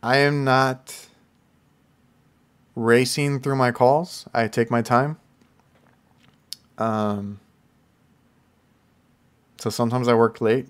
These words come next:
but I don't know, like, over on residential, I know guys, or they claim to run a ridiculous number.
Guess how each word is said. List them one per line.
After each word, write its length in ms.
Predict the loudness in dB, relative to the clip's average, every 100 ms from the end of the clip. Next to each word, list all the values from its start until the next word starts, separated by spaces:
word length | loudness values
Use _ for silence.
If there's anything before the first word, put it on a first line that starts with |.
| -4
but 220 | -4 -4 _ _ _ _ _ _ _ _ _ _ _ _ _ _ _ -4
I 140 | 0
don't 100 | 2
know, 240 | 4 6
like, 220 | 6 4 4
over 280 | 0 4
on 120 | 2 4
residential, 600 | 2 2 -2 -2 -2 0
I 60 |
know 140 | 0 0
guys, 560 | 2 2 0 -6 -12 _ _ _ _ -20 -20 _ -4
or 100 | 0
they 140 | 0 0
claim 500 | -2 -2 0 -4 -10 _ _ -14
to 220 | -6 -4
run 540 | 0 2 2 0 -6 -10 _ _ _ _ _ -12
a 120 | -8
ridiculous 760 | -6 -6 -2 -2 0 -2 -2
number. 360 | -4 -4 -6 -10